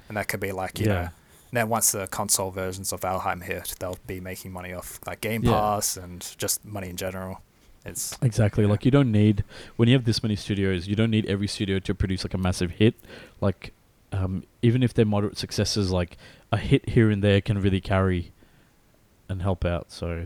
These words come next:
Speaker 2: that, that's, hey, you know what? Good on 'em. They got the money. If they, if they're putting money into projects that may otherwise not be getting funding, or may otherwise be,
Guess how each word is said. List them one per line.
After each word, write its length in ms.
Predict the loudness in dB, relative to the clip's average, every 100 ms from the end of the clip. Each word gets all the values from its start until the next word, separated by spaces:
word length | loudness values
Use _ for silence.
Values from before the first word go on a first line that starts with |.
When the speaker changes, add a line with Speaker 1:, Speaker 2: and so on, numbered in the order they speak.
| -4
Speaker 2:
that, 200 | -4 0
that's, 420 | -2 -2 -8 -10 -14 -20 -8 6
hey, 80 | 8
you 100 | 10
know 60 |
what? 140 | 8 8
Good 140 | 8
on 100 | 8
'em. 120 | 6
They 80 | 4
got 80 | 4
the 80 | 4
money. 380 | 6 4 2 -2 -16 _ -20 -20 -20 -8 -6
If 120 | 2
they, 80 | 4
if 160 | 4
they're 140 | 4 6
putting 240 | 6 6
money 220 | 6 6
into 260 | 4 4 2
projects 400 | 4 2 2 0
that 260 | -4 -4 -8
may 280 | -4 -2
otherwise 340 | -2 0 0 0
not 180 | -2 -2
be 80 | -2
getting 200 | -2 -4
funding, 540 | -2 -2 0 -2 -4 -10 -20 -20 -20 _ _ _ _
or 220 | 0 2 2
may 380 | 2 2 0 0
otherwise 460 | 0 4 4 2
be, 560 | 2 2 2 0 -2 -6